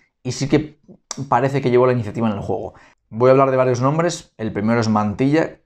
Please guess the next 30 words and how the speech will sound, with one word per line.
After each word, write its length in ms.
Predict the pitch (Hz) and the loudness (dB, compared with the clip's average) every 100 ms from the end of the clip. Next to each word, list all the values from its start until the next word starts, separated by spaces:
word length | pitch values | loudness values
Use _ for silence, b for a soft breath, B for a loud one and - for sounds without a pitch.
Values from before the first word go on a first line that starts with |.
| _ | _
que 320 | 98 95 98 | -8 -6 -6
de 120 | 98 | -6
central, 640 | 127 107 - 113 113 - - | -10 -10 0 0 2 -2 -10
de 180 | 107 | -12
lateral, 400 | 101 - 110 117 | -8 -6 -4 -4
donde 200 | 120 101 | -4 -4
le 80 | 101 | -4
pongas, 400 | - 110 104 - b b b | -2 -2 -2 -6 b b b
está 260 | - 107 113 | -12 -4 0
a 20 | |
un 60 | 110 | 0
nivel 200 | 107 104 | 0 -2
espléndido. 480 | 98 127 139 165 - _ | -2 0 2 2 -2 _
Para 320 | - 117 113 117 | 0 0 0 -2
mí 180 | 139 | 0
ahora 220 | 135 123 123 | 0 0 0
mismo 300 | 127 123 117 | 0 -2 -2
es 60 | |
el 100 | 113 | 0
mejor 280 | 110 110 113 | -2 -2 -4
defensa 380 | 107 113 110 104 | -4 -4 -2 -2
de 80 | 104 | -2
la 100 | 104 | -2
plantilla. 680 | 104 107 127 147 165 - _ _ | -4 -4 -2 0 -2 -4 _ _
Defensa, 540 | 107 104 151 - - _ _ _ | -10 -4 -2 -4 -6 _ _ _
defensa. 560 | 131 104 104 107 92 - | -10 -6 -4 -6 -6 -12
O 40 | |
sea, 120 | - | -10
quiero 140 | 101 101 | -6 -4
decir, 260 | 104 92 | -6 -8